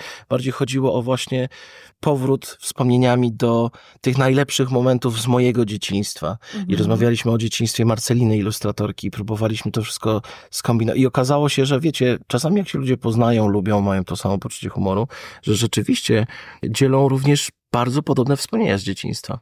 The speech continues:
Speaker 2: Mhm.
Speaker 1: I wydaje mi się, że to w Białej Dolinie udało się uchwycić. Bez technologii, powoli, blisko natury,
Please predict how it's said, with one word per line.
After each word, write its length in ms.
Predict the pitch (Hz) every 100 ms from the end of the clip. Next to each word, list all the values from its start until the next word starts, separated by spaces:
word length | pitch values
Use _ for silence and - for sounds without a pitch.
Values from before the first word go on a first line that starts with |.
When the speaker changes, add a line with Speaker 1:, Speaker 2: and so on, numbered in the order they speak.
| _
Speaker 2:
Mhm. 340 | 190 175 170 160
Speaker 1:
I 40 |
wydaje 220 | 110 120
mi 60 | 139
się, 120 | 147
że 140 | 135
to 160 | - 131
w 40 |
Białej 220 | 123 135 123
Dolinie 400 | 117 120 117 104
udało 340 | 110 107 107
się 320 | - 107 101
uchwycić. 580 | - - - - - - - - - _ -
Bez 280 | 104 123 -
technologii, 760 | 127 123 113 110 95 101 107 - _ _ _ _ _ -
powoli, 680 | 113 107 107 104 95 104 - _ _ _ -
blisko 420 | 107 117 - 113
natury, 600 | 107 - 104 95 90